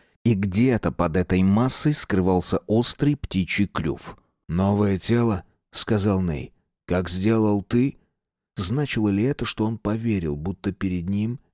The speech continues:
Элфи Наст? "Да", ответил монах. "Но мой путь был более трудным. Я родился в Кракене. Там было много тел.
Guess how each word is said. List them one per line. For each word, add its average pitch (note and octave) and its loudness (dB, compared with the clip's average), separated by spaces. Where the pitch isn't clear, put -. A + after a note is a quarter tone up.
Элфи G2 -2
Наст? G#2 -4
"Да", A#2+ 0
ответил A2 0
монах. F#2 -2
"Но C3+ 0
мой G#3+ 2
путь A#3 -2
был A3 0
более A3 2
трудным. G3 -2
Я A2+ 0
родился G#2+ 0
в - -14
Кракене. - -8
Там D#4 0
было F#2 2
много A2+ 0
тел. C2 -6